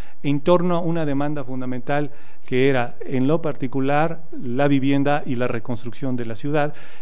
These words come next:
y que eso después se fue transformando y fue cambiando hacia una exigencia. Hay un texto, por cierto, muy bueno, luego si encuentro la referencia se los paso, de Ligia Tavera,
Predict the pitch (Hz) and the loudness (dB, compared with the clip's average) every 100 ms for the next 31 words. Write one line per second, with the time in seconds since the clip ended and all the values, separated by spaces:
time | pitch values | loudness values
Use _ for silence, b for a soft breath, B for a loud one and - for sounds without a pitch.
0 | B 156 165 175 196 226 185 - 185 190 | B 0 4 6 6 6 4 4 4 4
1 | 165 139 170 170 156 156 151 151 151 147 | 4 2 2 2 0 0 2 2 2 2
2 | 147 - B - 135 - 147 151 139 139 | 0 -2 B -2 0 2 2 2 0 2
3 | 143 143 147 143 B B B 143 147 - | 2 2 2 2 B B B -2 -2 0
4 | 151 160 147 - 143 202 175 - 143 131 | 2 2 0 -2 0 2 2 2 0 0
5 | 127 120 - 127 - 135 123 120 127 113 | -2 -2 -2 -2 -2 -2 -2 -2 -2 -2
6 | 131 120 127 123 131 123 131 127 131 - | -2 -2 -2 0 0 0 0 0 -2 -2
7 | - 165 151 127 117 120 131 - 104 139 | -2 -2 -2 -2 -2 -2 -2 -2 -2 -2
8 | 131 117 113 123 123 127 113 101 - 123 | -2 -2 -2 -2 -2 -2 -2 -2 -2 0
9 | 139 120 120 131 139 131 156 151 127 | 0 -2 -2 -2 -2 -2 0 0 0